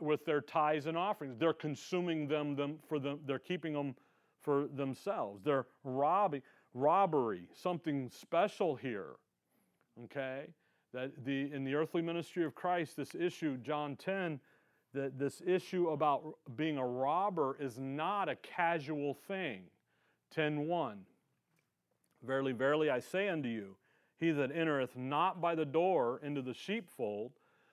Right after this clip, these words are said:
but climbeth up over," sorry, "climbing up some other way, the same is a thief and a robber." See, there it is. We've got a door and we got a sheepfold.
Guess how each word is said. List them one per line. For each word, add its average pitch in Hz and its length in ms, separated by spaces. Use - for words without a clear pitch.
but 127 140
climbeth 165 580
up 185 340
over," 175 460
sorry, 139 260
"climbing 170 500
up 170 220
some 165 260
other 151 220
way, 147 420
the 135 160
same 185 440
is 156 180
a 143 140
thief 202 640
and 170 340
a 151 420
robber." 147 720
See, 135 380
there 143 280
it 127 60
is. - 640
We've 135 180
got 139 200
a 120 60
door 147 440
and 185 80
we 131 60
got 120 140
a 110 60
sheepfold. 180 880